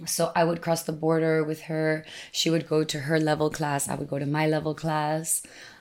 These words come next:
Um, but yeah, then when the situation on the border is a bit dangerous, it's,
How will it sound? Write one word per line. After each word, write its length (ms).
Um, 580
but 120
yeah, 280
then 420
when 220
the 340
situation 840
on 120
the 80
border 340
is 140
a 60
bit 360
dangerous, 680
it's, 320